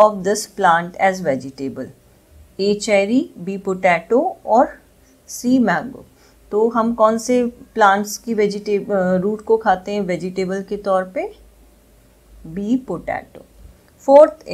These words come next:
is, which of these are needed by a green leaf to make food? Green leaf को किन किन चीज़ों की ज़रूरत होती है अपना food prepare करने के लिए?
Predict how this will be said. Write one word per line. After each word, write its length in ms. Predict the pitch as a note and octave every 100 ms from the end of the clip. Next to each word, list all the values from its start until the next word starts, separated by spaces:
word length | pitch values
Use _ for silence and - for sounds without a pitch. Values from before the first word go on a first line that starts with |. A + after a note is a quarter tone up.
| F3
is, 160 | B3 B3+ - - - _ _ _ _ _ -
which 320 | C#4 E4 - - G#3
of 260 | A3 B3 B3+ - - _ _ _ _ -
these 440 | F#3+ F#3 A#3 C4+ C4 F#3
are 280 | F3 F3+ F3+
needed 540 | F3+ F3 F3+ F3 E3+
by 140 | E3 D#3+ -
a 80 | D#3+ D#3
green 300 | E3 F#3 A3+ A3
leaf 280 | F#3+ G3 G3+ -
to 100 | F#3+
make 360 | F3 D#3+ F3+ - A#3+
food? 140 | F#3 - _ _ _ _ E3
Green 320 | E3+ G3+ A3
leaf 240 | A3 A3+
को 140 | - A#3+
किन 220 | A#3+ A#3
किन 200 | A#3+ A#3+
चीज़ों 260 | A#3+ A3+ A#3
की 140 | A#3+
ज़रूरत 360 | A#3 A3+ A3 A#3
होती 200 | A#3 A#3
है 80 |
अपना 180 | A3 A3+
food 300 | A#3 A3 G#3
prepare 380 | A3 G#3+ G#3+ G#3+
करने 340 | G#3+ G#3+ G#3+
के 140 | G#3 G#3+
लिए? 280 | G#3 A3+